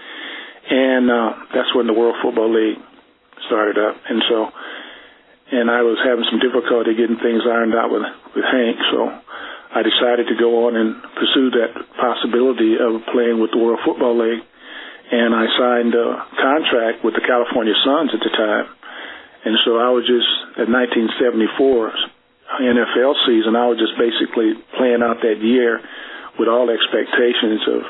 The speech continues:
playing with the World Football League the following year. And so,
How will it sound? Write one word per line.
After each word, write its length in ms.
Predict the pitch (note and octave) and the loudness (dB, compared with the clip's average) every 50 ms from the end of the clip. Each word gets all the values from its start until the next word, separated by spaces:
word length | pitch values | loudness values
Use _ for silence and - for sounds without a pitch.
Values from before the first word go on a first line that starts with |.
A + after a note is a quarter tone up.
| - - - - _ _ _ _ _ - - | -16 -18 -20 -20 _ _ _ _ _ -14 -4
playing 240 | - A#2 A#2 A2+ A2+ | -2 0 2 2 2
with 120 | A2+ - - | 0 0 2
the 60 | A2+ | 2
World 180 | A#2 A#2 A2 - - | 2 2 2 0 0
Football 240 | C3+ - - A2 A2+ A2+ | -2 0 0 0 0 2
League 160 | G#2+ G#2+ G#2 - | 0 0 0 -2
the 100 | G#2+ - | -2 0
following 400 | - A#2+ A#2 A#2 A2+ A2+ A2+ G#2+ | 0 2 2 2 0 0 -2 -2
year. 240 | A#2 A#2+ - - - _ _ - - - - - - - - - - - - | -2 -2 -2 -4 -6 _ _ -20 -20 -20 -10 -10 -10 -10 -10 -10 -8 -4 -2
And 100 | A2+ A2 - - | 0 0 2 2
so, 360 | A#2+ G#2+ G#2+ A2 A#2 - - | 2 2 2 0 -2 -4 -8